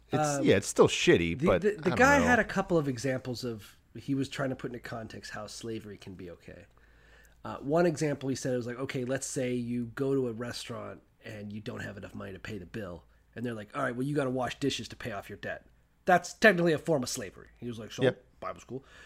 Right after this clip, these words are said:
Speaker 2: Uh, let's say you're a prisoner at, like, a federal penitentiary, and they're like, "Okay, you also have to now, I don't know, break rocks with a fucking sledgehammer," you know? Okay, that's slavery. You're doing a job.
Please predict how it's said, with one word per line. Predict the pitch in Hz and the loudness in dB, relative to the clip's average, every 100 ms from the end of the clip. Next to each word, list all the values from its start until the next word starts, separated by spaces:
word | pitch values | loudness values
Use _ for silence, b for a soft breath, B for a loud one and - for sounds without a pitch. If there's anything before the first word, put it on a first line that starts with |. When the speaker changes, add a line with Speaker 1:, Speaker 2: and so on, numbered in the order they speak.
| B B | B B
Speaker 2:
Uh, | 143 143 | -2 0
let's | 147 175 | 2 2
say | - | 6
you're | 185 175 | 6 8
a | 175 | 6
prisoner | - 302 196 143 143 143 | 6 6 6 4 2 -2
at, | - 151 | -6 -2
like, | 160 | 0
a | 156 | 4
federal | 190 175 | 4 6
penitentiary, | 180 165 202 202 147 135 139 b b b - _ _ _ _ - | 4 4 4 4 2 0 -2 b b b -20 _ _ _ _ -4
and | 156 | 4
they're | 170 | 8
like, | 165 160 | 8 8
"Okay, | 175 170 147 | 6 6 6
you | 143 160 | 6 6
also | 165 156 | 6 6
have | 160 | 2
to | 147 | 2
now, | 147 139 135 - - _ _ - | 2 2 -2 -8 -20 _ _ -8
I | 160 | -2
don't | 147 | -2
know, | 131 113 _ - | -2 -6 _ -4
break | 143 143 117 | -2 -2 -2
rocks | 131 123 - | -2 -2 -4
with | 120 | -8
a | |
fucking | 110 135 113 107 | -6 -8 -6 -8
sledgehammer," | 101 - 101 107 90 87 | -8 -8 -8 -8 -10 -12
you | 92 | -14
know? | 90 - - | -14 -10 -2
Okay, | 170 123 | -2 -2
that's | 120 156 | -2 0
slavery. | - 262 139 98 | 8 10 8 0
You're | 135 | -2
doing | 131 190 175 | 2 6 6
a | |
job. | 135 131 143 117 113 | 6 2 2 0 -6